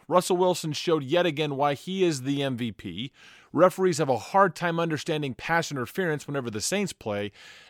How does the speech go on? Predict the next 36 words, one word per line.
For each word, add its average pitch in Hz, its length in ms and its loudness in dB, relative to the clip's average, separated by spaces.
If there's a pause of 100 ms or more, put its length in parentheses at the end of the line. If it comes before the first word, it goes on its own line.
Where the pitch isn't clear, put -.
(140)
and 233 280 2
at 190 100 4
least 196 240 0
the 175 80 0
Bills 175 300 4
don't 156 240 2
need 160 120 -2
to 139 60 0
blame 131 280 -2
Scott 143 360 0
Norwood 131 460 0
for 123 100 -4
their 113 140 0
latest 110 320 -6
playoff 165 440 -4
loss. 90 480 -8 (460)
Those 196 340 6
were 185 200 6
all 190 260 6
the 160 100 4
highlights 147 460 0
of 123 60 -4
the 117 80 -2
weekend. 107 420 -6
However, 170 440 0
the 131 120 0
low 175 240 4
light 135 320 4
came 160 260 -4
on 131 100 -2
a 113 60 -4
snowy 175 400 -2
Saturday 151 400 0
night 135 220 -2
in 120 60 -12
Foxborough 104 680 0